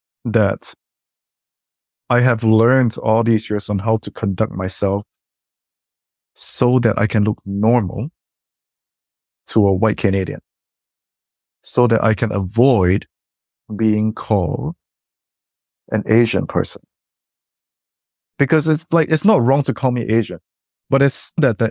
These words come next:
Asian label comes with something else. When white people call you Asian, somewhere in their minds, there's the fair-skinned Asian, the long, straight hair Asian, the skinny Asian,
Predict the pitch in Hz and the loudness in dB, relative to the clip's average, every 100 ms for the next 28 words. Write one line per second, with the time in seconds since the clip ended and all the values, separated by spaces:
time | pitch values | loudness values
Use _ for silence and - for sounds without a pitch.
0 | 120 120 123 120 107 110 101 92 - 107 | 2 2 2 0 0 -2 -4 -4 -4 -4
1 | - - 90 95 90 92 - - 92 92 | -6 -6 -8 -10 -12 -12 -8 -6 -6 -8
2 | - 101 107 120 - 101 104 - 104 98 | -12 -2 0 0 0 0 0 0 2 4
3 | 98 87 90 110 143 185 _ _ _ _ | 2 0 -2 -2 -2 -6 _ _ _ _
4 | _ _ - - - 131 156 156 139 127 | _ _ -12 -6 0 2 4 2 2 2
5 | 117 107 107 110 117 92 92 - 98 - | 0 2 2 2 0 -2 -6 -4 -4 -4
6 | - - _ _ _ _ _ _ _ - | -10 -14 _ _ _ _ _ _ _ -4
7 | 110 - 123 117 - - 113 104 98 98 | -4 0 2 2 0 0 0 0 -4 -4
8 | - - - _ _ _ _ _ _ _ | -6 -12 -20 _ _ _ _ _ _ _
9 | - 101 101 110 120 123 123 123 _ _ | 0 2 4 4 6 6 4 2 _ _
10 | - - - 123 - - 101 101 95 92 | -4 -4 0 0 0 -2 -2 -2 -4 -4
11 | - 78 _ _ _ _ _ _ _ _ | -6 -14 _ _ _ _ _ _ _ _
12 | - 104 - - - 139 131 104 87 90 | -4 0 0 -2 2 2 4 2 0 -2
13 | 87 - - | -2 -6 -12